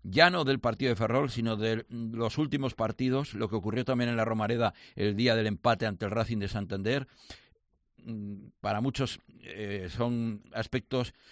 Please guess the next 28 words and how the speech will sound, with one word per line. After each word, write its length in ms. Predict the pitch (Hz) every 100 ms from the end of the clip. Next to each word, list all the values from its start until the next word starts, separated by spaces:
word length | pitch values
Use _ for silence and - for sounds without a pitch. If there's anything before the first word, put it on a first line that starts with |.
| -
que 120 | - 113
hacían, 420 | 98 131 131 -
eh, 140 | 127 107 - 123 101
prever 380 | 123 120 156 135
que 140 | 120
pudiera 420 | 104 113 123 120 - _ - 101
producirse, 680 | 123 117 120 120 - 98 - - _
pues, 560 | - 113 107 101 - -
esta 280 | - 117 123
derrota, 580 | 113 110 139 - 165 180 _ _
esta 300 | - 120 131
curva 320 | 113 139 127 120
descendente, 720 | 110 117 110 131 123 156 165
y 100 | 120
vamos 240 | 120 123 120
a 60 |
ver 120 | 120
si 180 | - 113
es 80 | 123
solo 260 | - 135 127
un 80 |
accidente 500 | 120 104 120 143 160
y 80 | 160
se 100 | -
vuelve 220 | 110 113
a 40 | 110
las 120 | 117
victorias 500 | 123 - 120 123 120